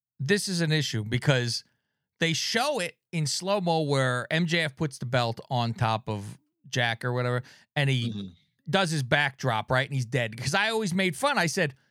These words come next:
Speaker 1: "He was knocked out from landing on his back."
Speaker 2: Yeah.
Speaker 1: And Taz goes,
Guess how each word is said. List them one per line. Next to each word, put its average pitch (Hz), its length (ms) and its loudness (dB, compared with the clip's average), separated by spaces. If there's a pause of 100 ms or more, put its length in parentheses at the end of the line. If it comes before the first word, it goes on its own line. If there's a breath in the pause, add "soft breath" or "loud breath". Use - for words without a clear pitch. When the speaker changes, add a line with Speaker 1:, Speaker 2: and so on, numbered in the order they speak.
(280)
Speaker 1:
"He 226 140 2
was 208 180 2
knocked 202 360 0
out 175 280 -2
from 139 220 0
landing 147 340 0
on 139 80 2
his 123 120 0
back." 113 460 0 (320)
Speaker 2:
Yeah. 90 280 0 (420 loud breath)
Speaker 1:
And 190 180 2
Taz 262 400 4
goes, 131 540 0